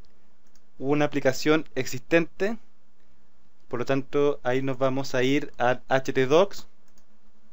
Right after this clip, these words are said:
y vamos a abrir el proyecto del módulo tres. Así que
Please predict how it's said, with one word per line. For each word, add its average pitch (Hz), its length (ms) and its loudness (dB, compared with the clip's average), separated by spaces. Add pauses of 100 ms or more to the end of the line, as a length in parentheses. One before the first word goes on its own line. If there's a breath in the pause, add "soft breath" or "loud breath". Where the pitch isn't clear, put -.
(1120)
y 151 80 -2
vamos 175 560 6 (180)
a 143 100 6
abrir 160 560 4
el 143 380 8
proyecto 147 840 2
del 143 140 6
módulo 143 600 2 (140)
tres. - 340 -2 (2500)
Así - 220 -2
que 151 260 2